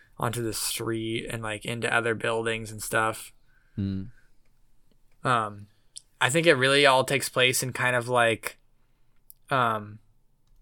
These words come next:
Speaker 1: a crossroads between two streets, and you can go into any of the buildings on any of the corners of the crossroads. But
Speaker 2: Huh.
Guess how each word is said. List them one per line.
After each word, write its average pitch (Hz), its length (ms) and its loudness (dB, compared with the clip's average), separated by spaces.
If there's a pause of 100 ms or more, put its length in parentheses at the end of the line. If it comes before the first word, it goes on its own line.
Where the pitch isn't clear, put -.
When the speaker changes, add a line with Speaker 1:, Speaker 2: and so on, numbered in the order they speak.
(140)
Speaker 1:
a - 100 0
crossroads 147 1040 4 (380)
between 127 300 -4
two 123 180 -2
streets, 143 420 0
and 120 80 -4
you 107 60 -6
can 117 100 -6
go 117 200 4
into 120 200 0
any 117 140 2
of 113 60 -2
the 110 60 -2
buildings 117 420 0
on 113 140 -4
any 113 140 -4
of 110 60 -6
the 110 60 -6
corners 113 440 -4
of 110 60 -8
the 113 80 -6
crossroads. 123 720 -2 (1400)
But 107 300 2
Speaker 2:
Huh. 110 140 -2